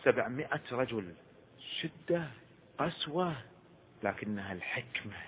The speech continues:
ما معنى الحكمة؟ الحكمة وضع الشيء في موضعه المناسب في وقته المناسب.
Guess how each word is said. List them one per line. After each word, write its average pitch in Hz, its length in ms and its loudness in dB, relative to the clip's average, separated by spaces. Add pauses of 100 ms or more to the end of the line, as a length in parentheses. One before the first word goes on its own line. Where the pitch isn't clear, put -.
(580)
ما 180 160 10
معنى 143 320 6
الحكمة؟ 113 540 2 (520)
الحكمة 156 580 12 (440)
وضع 175 260 12
الشيء 247 420 12 (340)
في 175 140 12
موضعه 226 540 12
المناسب 254 560 12
في 233 160 12
وقته 226 340 12
المناسب. 202 600 12